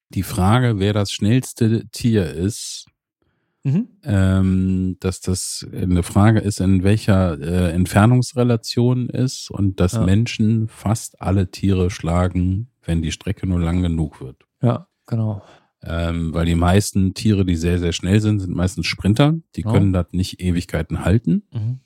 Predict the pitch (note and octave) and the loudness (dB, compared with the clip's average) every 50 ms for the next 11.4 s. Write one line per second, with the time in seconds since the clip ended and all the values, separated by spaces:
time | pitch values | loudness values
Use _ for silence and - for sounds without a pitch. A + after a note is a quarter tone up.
0 | _ _ _ - - G2 G2 G2 G2+ G2+ G2 G2 G2 G2 G2 G2 - - - - | _ _ _ -8 -2 0 2 2 2 2 2 0 0 0 -2 -4 -4 -6 -4 -2
1 | F#3+ C3 E2+ - F2+ F#2 F#2 - - - - F2 G2+ A2+ - - A#2 A2+ A2+ A2 | 0 0 0 2 0 0 -2 -2 -6 -4 0 2 2 2 2 2 2 4 4 4
2 | A2+ A2 A2 G#2 G#2 G#2 G#2 G#2 G#2+ G2+ - - - - - - - G2+ G#2+ G#2 | 2 2 0 0 0 0 0 0 -2 -4 -6 -6 -8 -10 -10 -6 -2 0 2 2
3 | G#2 G#2 G#2 G2+ G2 G2+ F#2+ F#2+ F#2+ F#2 - - F#2 F2+ F#2+ F#2 - F#2+ F#2 F2+ | 4 2 2 0 0 2 2 2 2 2 0 0 0 0 0 0 0 0 -2 -2
4 | - - - - - F2 - - D#2+ D2+ - D#2+ E2 E2 D#2+ - - F2 - - | -2 -6 -12 -6 -4 -4 -4 -4 -8 -6 -4 -2 -2 -2 -4 -4 -6 -6 -6 -6
5 | - - E2+ E2 D#2+ C#2 D#2 D#2+ E2+ F2 D#2 D#2 D#2 E2 E2 D2+ - - D#2 E2+ | -6 -4 -2 -2 -2 -2 -2 -2 0 0 0 0 0 0 0 -2 -2 -2 0 0
6 | F2 D#2+ D#2+ D#2 D2+ D#2 - - G2 A2+ - _ _ _ _ _ _ _ _ _ | 0 0 -2 -2 -4 -4 -4 -2 -4 -4 -4 _ _ _ _ _ _ _ _ _
7 | _ _ _ _ _ _ _ _ _ _ _ _ _ - - F2+ F2+ F2+ F2 F2+ | _ _ _ _ _ _ _ _ _ _ _ _ _ -6 -2 0 0 2 2 2
8 | F2 F2 E2+ E2 E2 E2+ E2 E2+ F#2 - - - - E2+ F2+ F2+ D#2+ E2 - E2 | 0 0 -2 -2 -2 -2 -2 -2 -2 -4 -8 -8 -4 -2 0 0 0 -2 -2 -2
9 | E2 F2 F2+ - - - D#2+ E2 F2 E2 - - F2 F2+ - - G2 F2+ - F#2+ | 0 0 0 -2 -2 -4 -4 -2 -2 -2 -2 0 0 0 0 0 -2 -2 -2 -2
10 | F2+ F2+ F2+ F#2+ G2+ E2+ - - D2+ D#2+ E2 D#2+ - F2 E2 D#2+ - F2+ F#2 F2+ | 0 2 4 4 4 2 0 -4 -8 -8 -8 -6 -4 -4 -4 -2 0 0 0 0
11 | D2+ - F2 F2 F2 E2+ E2 | 0 0 0 0 2 0 0